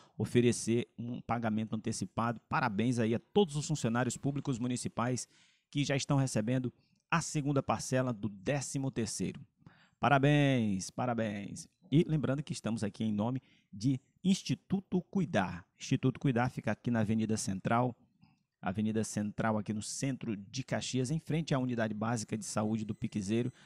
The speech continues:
em frente à Narclis Joias, tem o Instituto Cuidar, onde você vai ter acesso a um dos melhores planos de saúde do Nordeste.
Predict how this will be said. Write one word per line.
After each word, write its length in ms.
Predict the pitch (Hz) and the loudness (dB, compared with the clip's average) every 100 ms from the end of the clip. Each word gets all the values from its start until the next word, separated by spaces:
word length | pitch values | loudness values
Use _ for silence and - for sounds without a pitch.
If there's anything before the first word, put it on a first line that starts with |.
| _ - | _ -8
em 80 | |
frente 340 | 101 127 135 120 | 0 2 2 0
à 60 | |
Narclis 340 | 120 107 107 95 | -2 -4 -4 -2
Joias, 400 | 110 123 123 - _ - | 0 0 0 -6 _ -2
tem 100 | 120 | 2
o 80 | 123 | 2
Instituto 500 | - 160 - 190 - | 2 -2 4 4 4
Cuidar, 440 | 156 113 123 131 _ _ | 2 2 0 -2 _ _
onde 160 | - 120 | -2 0
você 280 | 117 - 113 | 0 2 2
vai 120 | 110 | 2
ter 120 | 123 | 2
acesso 480 | 110 - 107 107 - _ _ _ | -2 -2 -6 -6 -12 _ _ _
a 140 | 127 123 | -2 0
um 120 | 123 | 0
dos 180 | 110 107 | -2 0
melhores 560 | 104 107 113 113 - _ _ _ _ - | 0 2 2 -2 -6 _ _ _ _ 0
planos 460 | 165 170 151 92 | 2 2 0 -2
de 140 | 104 139 | -2 -4
saúde 560 | - 123 123 131 110 | -2 0 2 0 -2
do 180 | 110 139 | -2 0
Nordeste. 720 | 139 95 90 110 85 - - | 0 -2 2 2 2 -6 -14